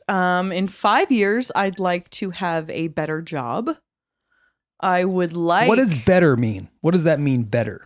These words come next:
Speaker 1: Um, pay, being paid more.
Speaker 2: Is it all, it's only about pay? It's not about, like, stress level and the type of work you're doing?
Speaker 1: Yeah, well, so I, so that being said, I'd like a different job that pays better.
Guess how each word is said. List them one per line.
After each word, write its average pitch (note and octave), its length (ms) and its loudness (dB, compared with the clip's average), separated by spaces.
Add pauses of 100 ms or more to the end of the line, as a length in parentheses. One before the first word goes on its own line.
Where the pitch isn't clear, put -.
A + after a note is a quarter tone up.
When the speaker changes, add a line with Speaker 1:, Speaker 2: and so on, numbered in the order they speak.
(220)
Speaker 1:
Um, A3+ 1120 2 (600)
pay, G#3 220 -2
being G3+ 360 -2
paid G#3 360 -4
more. D#4 520 -2 (420)
Speaker 2:
Is D3 160 2
it D#3+ 80 4
all, D#3 100 2
it's - 140 2
only F3+ 260 6
about F#3+ 280 2
pay? F#3+ 480 4
It's - 180 -4
not D3 180 6
about, D3+ 400 2
like, C#3 260 2
stress D3 440 0
level D3+ 460 4
and C3+ 100 2
the B2+ 60 0
type C#3 300 0
of C#3+ 100 -4
work D3+ 220 0
you're D#3 120 -4
doing? F3 260 -4 (100)
Speaker 1:
Yeah, C#4 300 4
well, C4 280 4
so C#4 160 2
I, A#3 460 4
so A#3+ 200 0
that A#3+ 180 2
being A#3 180 0
said, A3 200 0
I'd G3+ 160 2
like F#3 180 0
a F#3+ 60 0
different G3+ 560 -2
job F3 380 0
that - 140 -6
pays D#3 280 -6
better. - 420 -10